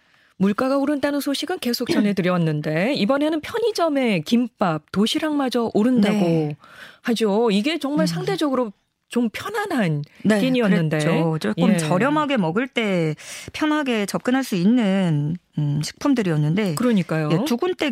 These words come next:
Speaker 2: 계열사 편의점들이 간편 음식의 가격을 일제히 올리기로 했습니다. A 편의점은 오늘부터 김밥, 주먹밥, 덮밥, 햄버거 등 이십사 종 가격을 백 원에서 이백 원 올리는데요.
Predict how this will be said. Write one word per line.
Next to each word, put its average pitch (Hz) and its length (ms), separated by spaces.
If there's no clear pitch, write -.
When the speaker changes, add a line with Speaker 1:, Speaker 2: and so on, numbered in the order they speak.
Speaker 2:
계열사 180 560
편의점들이 196 580
간편 202 400
음식의 180 320
가격을 147 400
일제히 240 440
올리기로 156 360
했습니다. 139 480
A 214 160
편의점은 254 480
오늘부터 214 760
김밥, 170 540
주먹밥, 156 600
덮밥, - 500
햄버거 277 360
등 156 180
이십사 269 500
종 302 200
가격을 165 580
백 - 180
원에서 190 240
이백 165 280
원 180 100
올리는데요. 160 640